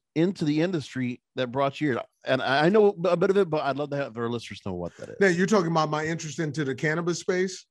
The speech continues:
Speaker 1: Right. What were you doing
Speaker 2: Yeah.
Speaker 1: right before you decided to jump on it?
Speaker 2: Yeah, so it's, it's quite, quite interesting, but a very natural,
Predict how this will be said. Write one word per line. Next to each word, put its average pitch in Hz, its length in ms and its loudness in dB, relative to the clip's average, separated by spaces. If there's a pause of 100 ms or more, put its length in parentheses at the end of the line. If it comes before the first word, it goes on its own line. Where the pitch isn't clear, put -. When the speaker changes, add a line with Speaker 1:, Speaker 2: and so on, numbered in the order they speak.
(160)
Speaker 1:
Right. 135 420 2
What 156 200 2
were 208 80 0
you 220 160 2
doing 165 160 4
Speaker 2:
Yeah. 185 200 4
Speaker 1:
right 190 160 -2
before 190 280 -4
you 180 80 0
decided 165 340 -2
to 156 60 -6
jump 143 260 -8
on 160 160 -2
it? 90 140 -6 (480)
Speaker 2:
Yeah, 175 400 4
so 165 300 -2
it's, 165 180 -4
it's 147 240 -8
quite, 185 300 -2 (240)
quite 208 360 2 (140)
interesting, 165 600 -2
but 143 180 -2 (100)
a 135 80 -6 (540)
very 170 580 4
natural, 139 1000 -4